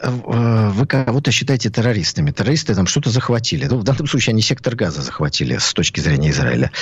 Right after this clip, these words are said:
отключать воду во всем, э, секторе Газа двум миллионам трех десятым, значит, э, людей, это как? Это невозможно. Дальше. Руководство Израиля говорит: «Пусть мирные жители из сектора Газа уйдут». Красивое заявление.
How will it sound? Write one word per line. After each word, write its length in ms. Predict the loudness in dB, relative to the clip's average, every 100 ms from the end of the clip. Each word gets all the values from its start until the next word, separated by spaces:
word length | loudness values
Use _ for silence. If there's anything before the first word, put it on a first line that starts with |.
| -2 -2
отключать 480 | 0 2 2 2 0
воду 280 | 0 2
во 100 | 2
всем, 380 | 0 0 0 0 -2
э, 140 | -2
секторе 380 | -2 -2 -2 -2
Газа 300 | 0 0 0
двум 340 | 0 2 4
миллионам 460 | 4 2 2 0 -2
трех 220 | -2 -2
десятым, 580 | 0 0 0 2 2 0 -4
значит, 640 | -4 -2 -2 -4 -8 -16 -16 -4
э, 640 | -2 0 0 0 -2 0 2
людей, 280 | 4 4
это 160 | 2 2
как? 260 | 0 -4 -12 _ _ _ -4
Это 160 | 0
невозможно. 540 | 2 2 2 0 -4 -10 -12 -6 0
Дальше. 320 | 0 2 0
Руководство 440 | 0 0 0 0
Израиля 360 | 2 2 2 0
говорит: 340 | 0 0 0 0
«Пусть 180 | 0 2
мирные 340 | 2 4 2
жители 380 | 2 0 0 0
из 180 | 0 -2
сектора 380 | -2 -2 -2
Газа 300 | 0 0 0
уйдут». 360 | 0 -2 -4 -8 -14 -12 -10 -10 -4
Красивое 720 | -2 0 0 2 2 2 0
заявление. 640 | 0 2 2 0 -2 -8